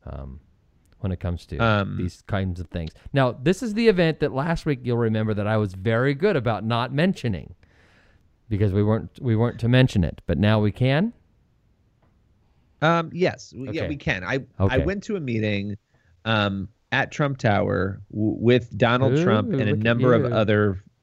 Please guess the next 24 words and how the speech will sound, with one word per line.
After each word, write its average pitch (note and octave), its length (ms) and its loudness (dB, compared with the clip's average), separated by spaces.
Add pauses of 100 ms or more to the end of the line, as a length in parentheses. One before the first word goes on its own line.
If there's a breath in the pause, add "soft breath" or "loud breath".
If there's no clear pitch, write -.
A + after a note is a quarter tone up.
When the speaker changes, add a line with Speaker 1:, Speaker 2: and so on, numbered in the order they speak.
(100)
Speaker 2:
um, F#2+ 360 2
individuals, F#2+ 1080 2 (500)
faith A#2+ 280 4
leaders, A2 880 2 (180)
people G#2+ 240 0
who G#2 80 6
work G#2+ 220 6
at - 80 -6
colleges G2 340 4
and G2+ 60 -2
universities, F#2+ 600 2
and, G#2+ 320 2
and G#2 340 -2
we A2+ 140 6
spent A2+ 340 2
about G#2 200 4
an G#2 140 0
hour G#2 560 0
listening G#2 800 0
and G2+ 200 -2
dialoguing F#2 600 2
with E2+ 120 -4
Donald E2 260 -4
Trump. - 280 -6